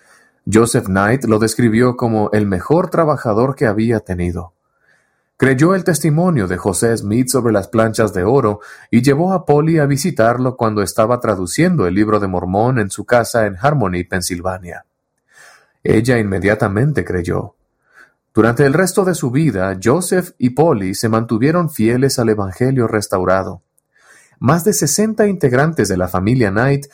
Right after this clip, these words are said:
se unieron a la iglesia y ayudaron a establecerla en Nueva York, Ohio, Missouri, Nauvoo y finalmente Salt Lake City.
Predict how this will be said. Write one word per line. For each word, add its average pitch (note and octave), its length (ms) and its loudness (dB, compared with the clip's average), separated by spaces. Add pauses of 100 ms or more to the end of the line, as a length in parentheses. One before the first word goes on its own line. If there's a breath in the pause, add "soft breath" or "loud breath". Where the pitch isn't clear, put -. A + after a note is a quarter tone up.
(140 loud breath)
se - 160 2
unieron C3 400 2
a C#3+ 80 2
la A#2+ 120 0
iglesia G#2 600 0
y G#2 140 4
ayudaron C#3+ 460 2
a D3+ 80 2
establecerla A2+ 920 0
en G2 160 -4
Nueva F2+ 260 -2
York, A#2+ 420 -2 (300 soft breath)
Ohio, G#2 640 0 (240)
Missouri, B2 640 0 (300)
Nauvoo A2 640 2
y A2+ 40 0
finalmente B2+ 920 -2 (100)
Salt A2 300 0
Lake F#2+ 160 -4
City. F2+ 460 -6